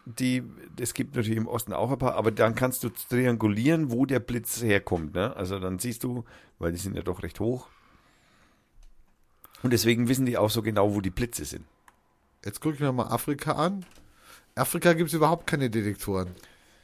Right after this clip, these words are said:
Speaker 1: Die werden wahrscheinlich alle von den europäischen Detektoren, äh,
Speaker 2: Und jetzt guck ich mir mal Nordamerika
Speaker 1: Stimmt,
Speaker 2: an.
Speaker 1: du hast
Speaker 2: Uiuiui, uiuiuiui, Nordamerika. Dung, dung, dung, dung, dung, dung.
Speaker 1: Ja, ja, da geht's voll, ich sag ja, da
Speaker 2: Das
Speaker 1: da
Speaker 2: kann man sogar mit Ton machen. Was kommt dann?
Speaker 1: Ja,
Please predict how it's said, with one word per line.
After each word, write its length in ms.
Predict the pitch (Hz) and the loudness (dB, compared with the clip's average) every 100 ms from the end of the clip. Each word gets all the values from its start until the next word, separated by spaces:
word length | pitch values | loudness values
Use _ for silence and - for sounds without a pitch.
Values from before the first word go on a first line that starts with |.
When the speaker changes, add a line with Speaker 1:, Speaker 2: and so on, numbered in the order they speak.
| _ _ _ - | _ _ _ -6
Speaker 1:
Die 340 | 113 117 120 | 0 0 2
werden 220 | 107 117 | 2 2
wahrscheinlich 380 | 127 120 123 131 | 2 2 2 4
alle 160 | 98 123 | 2 2
von 140 | 143 | 0
den 100 | 135 | 0
europäischen 500 | 135 135 123 147 156 | -2 -2 0 0 0
Detektoren, 720 | 131 107 92 90 87 85 80 - | -2 -4 -2 -2 -2 -4 -8 -10
äh, 400 | 82 82 80 80 85 - _ - - - _ _ _ _ | -6 -4 -2 -4 -8 -16 _ -20 -20 -20 _ _ _ _
Speaker 2:
Und 160 | - 127 | -6 -6
jetzt 100 | - | -2
guck 140 | 165 | 0
ich 40 | 143 | 2
mir 120 | 147 | 2
mal 160 | 131 123 | 2 2
Nordamerika 720 | 135 135 123 139 175 170 170 | 2 2 2 0 -2 -2 0
Speaker 1:
Stimmt, 240 | - 131 | 0 4
Speaker 2:
an. 40 | 143 | 6
Speaker 1:
du 60 | |
hast 80 | 143 | 8
Speaker 2:
Uiuiui, 380 | 143 147 135 113 - | 8 8 6 2 4
uiuiuiui, 800 | 160 160 151 143 143 131 117 95 | 8 10 10 10 10 10 8 6
Nordamerika. 640 | 113 113 113 113 98 98 | 2 2 2 0 0 -2
Dung, 260 | 95 151 143 | 4 4 4
dung, 240 | 123 92 - | 0 0 2
dung, 180 | 147 127 | 4 4
dung, 180 | 135 | 2
dung, 180 | 123 120 | 2 0
dung. 220 | 104 90 80 | 0 -4 -4
Speaker 1:
Ja, 100 | 110 | 2
ja, 140 | 113 113 | 4 6
da 80 | 104 | 4
geht's 200 | 95 - | 0 -2
voll, 240 | 110 120 | -2 -2
ich 80 | 95 | -2
sag 160 | 110 | 0
ja, 80 | 95 | 0
da 120 | 78 | 0
Speaker 2:
Das 180 | 76 123 | 0 0
Speaker 1:
da 60 | 82 | 2
Speaker 2:
kann 140 | 170 | 2
man 120 | 185 | 2
sogar 200 | 156 151 | 2 2
mit 200 | 147 127 | 2 0
Ton 340 | - 175 240 196 | 2 4 4 0
machen. 360 | 107 104 185 | -2 -2 -4
Was 180 | 170 131 | -6 -6
kommt 260 | - 127 117 | -8 -6 0
dann? 360 | 117 190 233 - - - - - - - - - - - - - - - | 0 0 -6 -12 -20 -20 -20 -20 -4 -4 -4 -8 -16 -20 -20 -20 -18 -8
Speaker 1:
Ja, 200 | 104 | -6